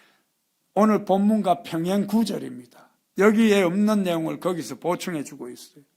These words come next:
사십일 절 같이 읽어보십시다. 어떤 내용이 있는가? 시작. 여러 사람에게서 귀신들이 나가며 소리질러 이르되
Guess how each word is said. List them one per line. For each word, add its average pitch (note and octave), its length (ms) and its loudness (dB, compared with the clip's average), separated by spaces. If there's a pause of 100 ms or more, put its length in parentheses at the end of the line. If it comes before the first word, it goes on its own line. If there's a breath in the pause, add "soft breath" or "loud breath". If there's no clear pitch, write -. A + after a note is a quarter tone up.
(720 loud breath)
사십일 A3+ 800 6
절 F3 480 -2 (180)
같이 G3+ 360 2
읽어보십시다. E3 920 -2 (200)
어떤 F#3+ 340 -4
내용이 D3 280 -4
있는가? C#3 540 -6 (340 soft breath)
시작. E3 720 -2 (380 soft breath)
여러 A#3 320 8
사람에게서 F#3+ 720 4
귀신들이 E3+ 640 -4
나가며 D3 460 0
소리질러 E3 600 -2
이르되 C3 420 -10